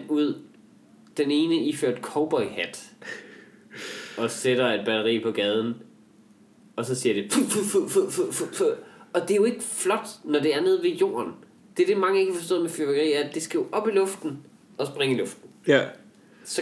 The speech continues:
Speaker 1: kanonslag, som er nede i jorden, øh, nede på jorden, det, det siger, det er ikke engang flot.
Speaker 2: Nej, det siger
Speaker 1: siger
Speaker 2: bare
Speaker 1: bare
Speaker 2: bang.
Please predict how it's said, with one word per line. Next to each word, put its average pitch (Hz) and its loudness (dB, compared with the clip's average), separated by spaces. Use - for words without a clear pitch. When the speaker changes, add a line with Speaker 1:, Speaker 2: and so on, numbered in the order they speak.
Speaker 1:
kanonslag, 190 0
som 151 -4
er 160 2
nede 180 2
i 160 -2
jorden, 151 2
øh, 92 -6
nede 170 0
på 170 -4
jorden, 143 2
det, 214 0
det 220 2
siger, 208 -2
det 196 6
er 202 6
ikke 190 6
engang 139 2
flot. 135 2
Speaker 2:
Nej, 120 4
det 127 6
siger 139 8
Speaker 1:
siger - 6
Speaker 2:
bare - 2
Speaker 1:
bare 117 4
Speaker 2:
bang. 123 0